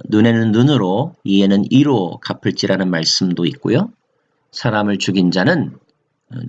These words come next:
죽여야 한다라고 하는 그런 계명을 다시 한번 확인해 주는 내용이 나옵니다. 자, 이런 내용이 현대인들은 어떤 느낌으로 다가오는지요? 음,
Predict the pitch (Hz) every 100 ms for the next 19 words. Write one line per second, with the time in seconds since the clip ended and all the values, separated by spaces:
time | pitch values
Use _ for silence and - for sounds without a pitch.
0 | - - - 98 90 90 113 90 80 76
1 | 113 131 139 147 82 - _ _ - 85
2 | 82 - 98 90 107 185 240 _ _ -
3 | 98 82 95 87 95 101 - 170 151 147
4 | 135 120 117 117 95 85 123 135 85 78
5 | 78 - _ _ _ _ _ _ _ _
6 | _ _ _ _ - - _ - 90 85
7 | 82 131 _ - - - 135 185 165 127
8 | 131 107 104 98 80 123 135 85 87 127
9 | 120 113 92 82 92 87 - 82 80 -
10 | 131 107 85 90 - 110 90 90 85 92
11 | 85 92 80 95 90 82 80 131 _ _
12 | 135 -